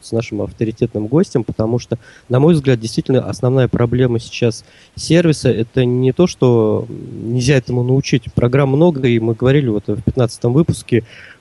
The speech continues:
про операционные программы по обучению, то есть делай раз, делай два, внедряй стандарт. А, но проблема кроется именно как раз, э, в понимании сервиса вот с самими людьми в плане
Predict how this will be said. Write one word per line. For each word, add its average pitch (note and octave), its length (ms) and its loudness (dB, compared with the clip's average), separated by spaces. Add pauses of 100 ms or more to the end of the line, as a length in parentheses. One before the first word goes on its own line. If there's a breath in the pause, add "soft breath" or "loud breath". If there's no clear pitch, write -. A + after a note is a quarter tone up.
про A2+ 520 2 (380)
операционные C#3+ 840 0
программы A#2+ 460 0
по A#2 160 2
обучению, A2+ 560 -2
то A2 140 -4
есть A2+ 120 -4
делай A#2+ 280 2
раз, D#3 260 2
делай A#2 260 0
два, C3 200 0
внедряй B2 340 -2
стандарт. B2+ 440 -2 (420 soft breath)
А, A#2 200 2
но C3+ 280 2
проблема D3 500 2
кроется D3 420 0
именно C3 160 0
как B2 220 -2
раз, - 400 -2
э, A2+ 440 -4
в - 100 -16
понимании C3+ 440 0
сервиса A#2+ 500 -4
вот A2 140 -10
с - 400 -20
самими B2+ 500 -2
людьми C3+ 500 2
в - 80 -6
плане B2 540 2